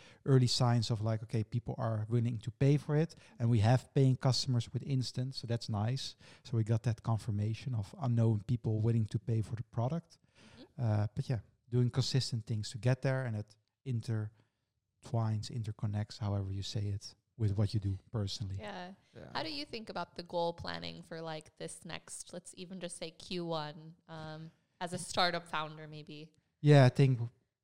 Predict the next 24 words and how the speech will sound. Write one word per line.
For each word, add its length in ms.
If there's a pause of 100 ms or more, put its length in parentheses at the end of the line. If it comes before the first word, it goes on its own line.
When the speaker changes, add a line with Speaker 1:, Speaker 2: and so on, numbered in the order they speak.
Speaker 1:
thinking 300
in 100
quarters, 600
right? 240
In 60
Speaker 2:
Yeah. 160
Speaker 1:
a 40
week, 300
you 60
can 160
get 160
a 40
lot 160
of 140
work 300
done. 280
I 40
think 200
there's 180
always 260
the 100
famous 560
sentence 500
of 60